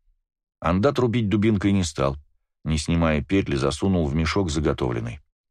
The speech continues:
и в ползанку груз. Пока плыл к островам, семь потов от страха сошло. Пленённый зверёк пищал так, что свистелку мою заглушал. Просто чудо, что рядом не оказалось ни одного хищника, которого бы могли привлечь звуки.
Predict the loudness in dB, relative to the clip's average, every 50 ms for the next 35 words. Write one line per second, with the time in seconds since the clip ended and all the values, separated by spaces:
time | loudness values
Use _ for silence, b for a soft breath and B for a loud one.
0 | _ -2 -2 -2 -2 0 0 2 2 2 2 0 -2 0 -2 -2 0 0 0 -2
1 | -2 -6 -10 -18 _ _ _ _ _ _ _ _ _ _ _ _ _ _ _ -4
2 | 0 0 0 0 2 2 0 0 0 0 -4 -4 -2 -2 0 0 2 2 2 0
3 | -2 -2 -2 -2 -2 0 -2 -2 -2 0 -2 -2 0 -2 -4 -4 -4 -6 -2 -2
4 | -2 -2 -2 -6 -8 -6 -4 -4 -4 -6 -8 -12 -14 -16 _ _ _ _ _ _
5 | _ -4 -2 0 2 2 2 2 2 0 0 0 0 0 2 2 2 2 0 -2
6 | -2 -2 -2 0 0 2 2 2 0 0 -2 -4 -2 -4 -4 -4 -4 -6 -4 -4
7 | -4 -4 -4 -4 -4 -4 -2 -2 -4 -4 -4 -4 -4 -4 -4 -4 -2 -2 -2 -2
8 | -2 -4 -4 -6 -8 -12 _ _ _ _ _ _ _ _ _ _ _ _ _ _
9 | _ -4 -4 -4 -2 -2 -4 -4 -2 -2 0 0 0 -2 -2 -2 0 0 0 0
10 | 0 -2 0 -2 -2 0 -2 -2 0 0 -2 -2 -2 -2 -2 -2 0 0 0 0
11 | 0 0 0 -2 -2 -2 -2 -2 -4 -4 -6 -6 -6 -6 -6 -4 -2 -2 -2 -2
12 | -2 -2 -2 -2 -2 -2 -2 -2 -4 -4 -2 -2 0 0 0 0 -2 -2 -4 -4
13 | -2 -2 -4 -4 -6 -10 -14